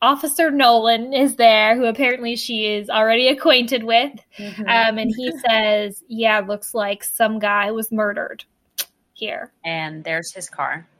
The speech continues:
Speaker 2: And then he finds his flashlight, and it's Dan's car.
Speaker 1: Yeah.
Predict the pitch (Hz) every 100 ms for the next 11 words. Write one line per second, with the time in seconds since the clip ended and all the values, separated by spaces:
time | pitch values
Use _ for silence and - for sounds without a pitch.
0 | - 156 147 147 160 147 - - 185 185
1 | 208 - 185 175 - 175 160 - 160 143
2 | - 147 131 - - - - 214 - _
3 | _ -